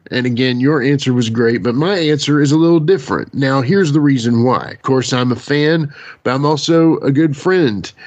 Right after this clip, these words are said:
and I'm also one of, you're, you know, one of my best friends, in fact. You know, if, if we don't text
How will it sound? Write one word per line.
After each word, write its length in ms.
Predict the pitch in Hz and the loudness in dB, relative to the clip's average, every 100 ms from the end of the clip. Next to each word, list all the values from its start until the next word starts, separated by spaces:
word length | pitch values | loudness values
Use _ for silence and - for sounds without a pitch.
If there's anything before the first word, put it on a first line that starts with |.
| - | -8
and 320 | - 123 127 | -2 0 0
I'm 100 | 120 135 | 0 0
also 560 | 135 - 151 151 151 143 - - | 0 0 2 4 2 0 -6 -2
one 220 | 143 165 170 | 0 2 2
of, 340 | 139 80 98 90 | 0 -2 -4 -2
you're, 360 | 123 127 123 | 0 2 0
you 180 | 107 131 | 0 0
know, 180 | 127 135 | 2 2
one 280 | 123 147 160 | 2 2 2
of 80 | |
my 140 | 151 151 | 0 -2
best 320 | 139 165 147 | 0 -2 -2
friends, 440 | - 120 104 107 | -4 -2 -2 -2
in 140 | 110 110 | -2 -2
fact. 480 | - 107 87 - - | -2 -6 -6 -10 -2
You 200 | 123 117 | 0 2
know, 240 | 113 117 | 2 2
if, 240 | 95 104 113 | 0 -2 0
if 200 | 120 110 | -4 -4
we 120 | 123 | -4
don't 240 | 160 165 139 | -2 -2 -2
text 420 | - 156 147 - | -4 -4 -6 -12